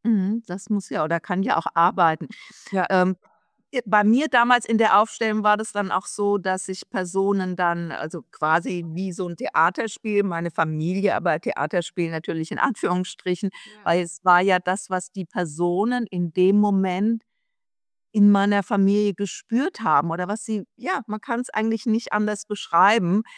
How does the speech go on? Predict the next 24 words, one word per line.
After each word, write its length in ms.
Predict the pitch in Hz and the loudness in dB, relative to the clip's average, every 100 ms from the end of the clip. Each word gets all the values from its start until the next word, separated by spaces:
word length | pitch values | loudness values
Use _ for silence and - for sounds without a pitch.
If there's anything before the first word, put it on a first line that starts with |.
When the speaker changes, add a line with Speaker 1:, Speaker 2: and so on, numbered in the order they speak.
| _ | _
Speaker 1:
Die 100 | 202 | -4
wussten 360 | 196 277 - 208 | -2 -4 -2 0
nichts 220 | 180 - | 0 -4
über 160 | 175 175 | -4 0
meine 300 | 170 160 175 | 2 0 0
Familie, 760 | - 170 180 185 202 196 185 | 0 0 2 4 4 2 0
haben 200 | 185 214 226 | 0 0 0
aber 280 | 185 190 | 0 -2
wie 100 | 175 | 0
meine 320 | 190 180 175 185 | 0 0 0 -4
Familie 640 | - 170 170 180 180 170 - | -4 0 0 2 2 0 -6
agiert. 560 | 147 - 156 147 127 _ - - _ _ - | -10 -10 -4 -4 -4 _ -20 -20 _ _ -6
Und 120 | 202 | 0
Speaker 2:
Ja. 20 | |
Speaker 1:
dann 160 | 214 202 | 2 0
fand 600 | - 208 196 226 226 - | 0 2 4 4 0 0
also 240 | 190 196 | 0 0
auch 380 | - 165 175 - _ _ _ 151 | 2 2 2 -6 _ _ _ -12
auf 140 | - | -6
einmal 320 | 170 175 165 | -2 0 0
hat 260 | 196 - - | 0 -2 -4
der 160 | - - | -6 0
eine 240 | 160 180 | 0 0
Person 600 | 175 170 160 175 170 170 | -2 -4 -2 -2 0 -2